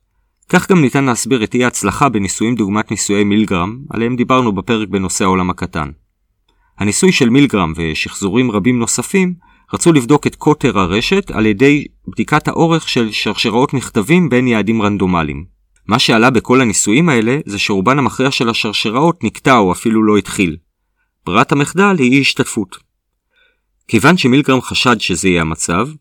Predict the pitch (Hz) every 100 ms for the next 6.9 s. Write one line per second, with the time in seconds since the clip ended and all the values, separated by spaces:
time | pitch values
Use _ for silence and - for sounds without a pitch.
0 | _ _ 101 104 160 - 156 160 143 123
1 | 131 143 101 110 117 - - - 143 127
2 | 104 90 110 101 95 92 - 90 78 -
3 | 50 - _ _ _ - 104 - 87 -
4 | _ _ - 117 135 185 151 117 131 151
5 | 127 104 - 170 160 107 101 156 147 117
6 | 110 - 123 117 104 90 - 98